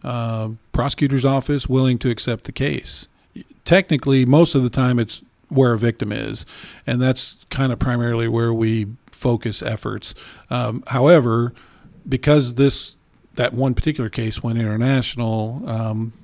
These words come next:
you know, it, it had some reaching abilities. There was far-reaching abilities. Um, like, I developed a suspect here who at the time was a prison guard in our state system.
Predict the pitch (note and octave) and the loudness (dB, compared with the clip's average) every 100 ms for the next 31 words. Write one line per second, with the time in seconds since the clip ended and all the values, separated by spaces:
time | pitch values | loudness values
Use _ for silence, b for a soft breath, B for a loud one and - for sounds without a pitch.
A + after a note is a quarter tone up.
0 | - C3 A2+ A2 G#2+ C3+ - - B2 - | -8 -4 -2 -2 -6 -8 -14 -4 -4 -4
1 | - B B B B - C3+ G#2+ C#3+ B2+ | -10 B B B B -4 0 4 2 2
2 | - C3 A#2+ - _ D3+ C3+ B2+ B2+ A#2 | 0 -2 -2 -6 _ 0 2 2 -2 -4
3 | G#2+ A2+ A2 G#2+ G#2 A2+ A2+ - - - | -2 0 0 -2 -4 -4 -4 -6 -12 -8
4 | C3 A#2+ A2+ A2+ G#2+ A#2 A2 G#2 A2 G#2+ | -4 -2 0 -2 -2 -6 -6 -6 -4 -4
5 | G#2+ G#2 G#2 - - A#2+ A2 G#2+ G#2 G#2 | -4 -6 -10 -14 -12 -8 -8 -6 -6 -6
6 | A2+ A2+ C#3 C3+ C3 B2 - - B2+ - | -4 -2 -2 0 2 0 -2 -2 -2 -2
7 | A#2 - C#3+ C3+ A#2 A#2+ A#2+ A#2 A2+ G#2+ | -6 -4 -2 0 0 0 2 0 -2 -6
8 | B B B B A#2 A#2 - A#2+ B2 A2 | B B B B -8 -6 -4 -2 -2 -2
9 | G#2 G2 - B2 B2 G#2 G2 G#2 A2 A2+ | -4 -4 -2 -2 -4 -4 -6 -6 -10 -14
10 | _ _ - C#3+ A2 G#2+ G#2+ A2 _ _ | _ _ -12 -10 -8 -6 -8 -10 _ _
11 | _ - A#2+ A#2 - G#2+ - A2 G#2+ | _ -12 -8 -8 -6 -6 -6 -10 -14